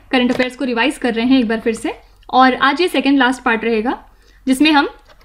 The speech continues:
question number two hundred eleven से लेके क्वेश्चन number two hundred ट्वेंटी फ़ाइव तक डिस्कस करेंगे।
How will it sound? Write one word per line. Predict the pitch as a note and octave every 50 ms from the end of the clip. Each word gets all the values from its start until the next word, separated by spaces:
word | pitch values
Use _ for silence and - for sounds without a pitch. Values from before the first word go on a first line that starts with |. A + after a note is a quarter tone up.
| -
question | - C4+ C4 D4+ D#4
number | D4 C4+ C4 C4+ C#4 C#4
two | C#4 D4 C#4 C#4
hundred | A#3+ A3+ A#3+ B3+
eleven | A#3+ A#3+ A#3 A3 A3+ A#3+
से | - A#3+
लेके | A#3 G#3+ G#3 C#4
क्वेश्चन | G4 A#4 - - D#4+ C4+ - B3+ - B3+
number | A#3+ A3+ A3 G3+ B3+ C#4
two | - B3+ A#3+
hundred | A#3+ A#3 G#3+ G#3 C4 F4 - - _ _ - _ -
ट्वेंटी | C4 C4 B3+ C4
फ़ाइव | B3+ A3+ F#3 - -
तक | C4
डिस्कस | C4+ B3+ G#3 G#3+ - B3+ C4+ -
करेंगे। | - A3+ F#3+ F3+ G3+ -